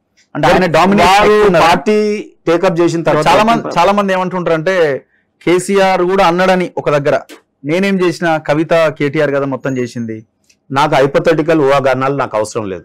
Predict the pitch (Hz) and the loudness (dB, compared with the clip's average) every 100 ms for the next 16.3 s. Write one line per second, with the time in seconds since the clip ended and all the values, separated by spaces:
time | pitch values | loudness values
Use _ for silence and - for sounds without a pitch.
0 | - 117 104 110 131 139 120 131 151 151 | -10 -10 -8 -6 -6 -6 -2 0 0 0
1 | 151 127 127 151 151 120 120 127 131 120 | -2 -2 -4 -4 -6 -6 -4 -4 -4 -6
2 | 131 123 151 139 107 104 110 107 92 92 | -8 -8 -8 -8 -6 -6 -6 -8 -8 -14
3 | 85 90 - - 120 113 98 _ _ _ | -12 -12 -12 -10 -8 -8 -12 _ _ _
4 | _ - 101 131 131 123 107 120 147 139 | _ -10 -4 0 0 0 -2 -4 -4 -4
5 | 139 160 170 131 127 127 113 113 110 117 | -2 -2 -2 -2 -2 -2 -4 -6 -4 -4
6 | 131 185 143 120 117 120 139 151 - _ | -4 -6 -4 -4 -4 -4 -4 -6 -6 _
7 | _ _ - 117 113 107 127 151 156 127 | _ _ -6 -4 -2 -2 0 0 0 -2
8 | 113 104 90 95 110 120 131 123 143 123 | -6 -6 -10 -8 -6 -2 -4 -4 -6 -4
9 | 101 92 _ - 120 151 170 156 147 165 | -6 -8 _ -10 -2 0 0 2 2 2
10 | 135 127 123 127 - 151 160 151 120 131 | 2 -2 -2 -2 -2 -2 0 -2 -2 -2
11 | - 101 90 _ - 117 113 104 _ _ | -4 -10 -12 _ -10 -8 -8 -10 _ _
12 | 110 139 151 123 98 - - _ _ _ | -4 -2 0 0 -2 -4 -16 _ _ _
13 | _ _ 143 160 139 117 151 190 190 170 | _ _ -4 0 0 0 0 2 2 2
14 | 180 160 165 165 - 147 156 170 156 156 | 0 0 2 0 2 0 2 2 2 0
15 | 160 156 143 143 143 147 127 143 160 151 | 0 0 0 0 0 0 2 2 0 0
16 | 143 143 135 | 2 2 0